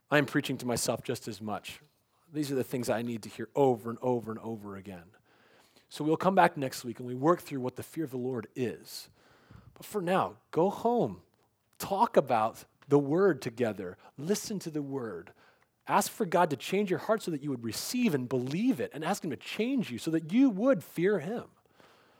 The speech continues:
For that is where we find true wisdom. That's where we find knowledge, understanding, and how to live the life that we were meant to live from the beginning.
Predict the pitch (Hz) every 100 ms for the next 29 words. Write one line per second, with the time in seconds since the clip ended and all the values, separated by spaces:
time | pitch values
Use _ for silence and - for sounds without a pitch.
0 | _ _ _ - 143 147 170 151 131 131
1 | 139 135 123 - 147 117 101 104 117 _
2 | - 120 110 123 156 - 71 87 _ _
3 | _ _ _ _ - - 143 135 - 120
4 | 117 113 101 120 131 123 - 123 117 -
5 | 120 117 120 123 123 123 117 - 123 -
6 | 113 120 113 110 107 107 - 117 101 -
7 | - _ _ 143 135 135 123 127 160 151
8 | - 113 98 90 87 98 90 90 87 87